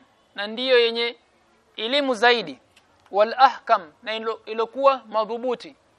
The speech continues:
isokuwa na hitilafu ndani yake. Waitakidi kuwa njia ya wema waliotangulia, naam, ni salama, ina usalama,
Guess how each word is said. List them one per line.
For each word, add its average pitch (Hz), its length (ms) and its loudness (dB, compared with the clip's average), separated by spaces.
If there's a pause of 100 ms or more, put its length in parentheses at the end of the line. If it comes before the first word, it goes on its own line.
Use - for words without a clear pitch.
(120)
isokuwa 247 540 0
na 233 100 2
hitilafu 262 720 -2 (600)
ndani 214 280 -4
yake. 196 340 0
Waitakidi 226 540 -6
kuwa 240 280 -2
njia 214 260 -4
ya 247 120 4
wema 269 240 6
waliotangulia, 233 760 -2 (440)
naam, 240 220 2 (360)
ni 247 420 -4
salama, 254 640 2
ina 220 180 -6
usalama, 269 580 4